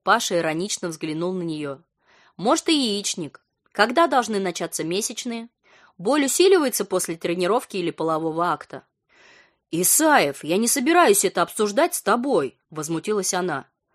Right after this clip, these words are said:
«Какая тебе разница, есть у меня тренировки или нет?» «Да повзрослей ты уже, ради бога». На щетинистых скулах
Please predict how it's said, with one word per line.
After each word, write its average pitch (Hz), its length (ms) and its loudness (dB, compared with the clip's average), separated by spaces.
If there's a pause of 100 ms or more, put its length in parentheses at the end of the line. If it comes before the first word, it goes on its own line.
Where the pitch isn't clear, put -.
(220)
«Какая 349 320 4
тебе 254 240 -2
разница, 196 480 2
есть 233 340 0
у 285 60 0
меня 208 380 -2 (400)
тренировки 226 680 2
или 151 320 -6
нет?» 220 400 -2 (680)
«Да 190 160 0
повзрослей 320 640 2
ты 339 100 -2
уже, 196 220 2
ради 180 240 2
бога». 160 460 -2 (180)
На 190 180 0
щетинистых 247 760 0
скулах 302 560 0